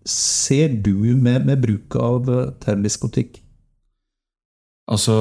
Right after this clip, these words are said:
Speaker 2: den, den største fordelen vil jeg jo si at du, eh, med det utstyret en har i dag, når man sitter på, på natta, eh, får et veldig tydelig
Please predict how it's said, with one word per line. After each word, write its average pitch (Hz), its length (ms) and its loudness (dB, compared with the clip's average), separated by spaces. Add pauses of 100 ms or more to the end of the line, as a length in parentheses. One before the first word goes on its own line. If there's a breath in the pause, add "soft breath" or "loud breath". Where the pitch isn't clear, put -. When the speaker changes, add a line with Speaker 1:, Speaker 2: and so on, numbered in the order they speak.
(160)
Speaker 2:
den, 131 840 -4
den 120 120 4
største 127 420 0
fordelen 110 680 0
vil 113 180 2
jeg 110 100 4
jo 107 60 -2
si 101 180 0
at 92 200 -2
du, 104 340 0 (560 soft breath)
eh, - 640 -6
med 104 260 0
det 107 120 2
utstyret 95 440 -2
en 92 80 -2
har 90 200 -2
i 92 80 0
dag, 101 260 2 (260)
når 95 140 2
man 101 120 0
sitter - 460 -4
på, 95 200 -4 (240)
på 101 120 -4
natta, 98 380 -2 (560 soft breath)
eh, 92 560 0 (100)
får 98 460 -2
et 98 100 -6
veldig 95 400 0 (320)
tydelig 92 460 0